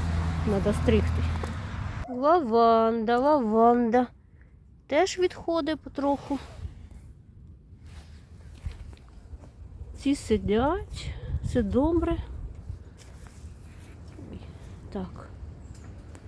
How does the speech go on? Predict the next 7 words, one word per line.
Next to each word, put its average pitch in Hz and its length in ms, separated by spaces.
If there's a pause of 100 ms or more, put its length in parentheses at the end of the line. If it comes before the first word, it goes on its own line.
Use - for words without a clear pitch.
(480)
Жимо 233 420
ось 196 300
сидить, 220 480 (600)
ніби 226 320
нормально. 190 580 (1200)
Все 233 240
пережило 208 760